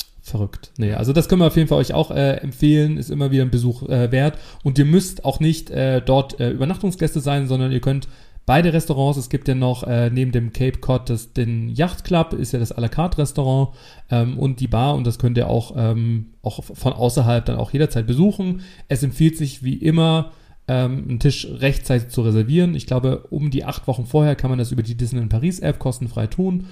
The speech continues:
oder auch, auch, äh, spontan, äh, stornieren, wenn man, wenn doch irgendwas dazwischen kommt. Aber macht das wirklich rechtzeitig,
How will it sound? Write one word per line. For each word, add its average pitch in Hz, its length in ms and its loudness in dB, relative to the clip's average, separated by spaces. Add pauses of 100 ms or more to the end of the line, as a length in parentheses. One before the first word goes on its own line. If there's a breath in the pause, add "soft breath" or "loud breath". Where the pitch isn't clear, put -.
(340 loud breath)
oder 156 280 6
auch, 170 200 0
auch, 135 300 -2
äh, 123 300 0
spontan, 123 560 0
äh, 117 160 0
stornieren, 151 360 2
wenn 143 120 2
man, 127 340 -2
wenn 120 100 -2
doch 143 160 0
irgendwas 147 280 0
dazwischen 143 420 -4
kommt. 135 240 -4
Aber 120 160 0
macht 143 300 -2
das 120 100 -2
wirklich 127 300 -4
rechtzeitig, 139 580 -2